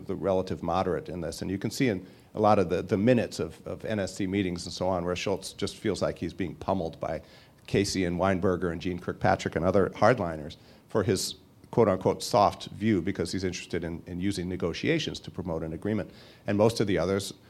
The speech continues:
are suspicious of negotiations. So, uh, Shultz, but also Weinberger on the Iran side, which is a different story, because they're, you know, the, how can you possibly really justify doing the things that, that Reagan did, which was agreeing to sell arms to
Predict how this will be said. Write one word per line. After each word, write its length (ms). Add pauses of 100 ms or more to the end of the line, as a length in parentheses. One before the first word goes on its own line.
(200)
are 360
suspicious 560
of 120
negotiations. 680
So, 240 (380)
uh, 300
Shultz, 420
but 260
also 300
Weinberger 680
on 140
the 80
Iran 380
side, 420 (540)
which 320
is 100
a 60
different 280
story, 340
because 340
they're, 260 (140)
you 120
know, 60
the, 220
how 100
can 160
you 80
possibly 520
really 340
justify 640
doing 260
the 80
things 380
that, 160 (180)
that 140 (200)
Reagan 340
did, 280
which 180
was 200 (460)
agreeing 440
to 60
sell 320
arms 320
to 400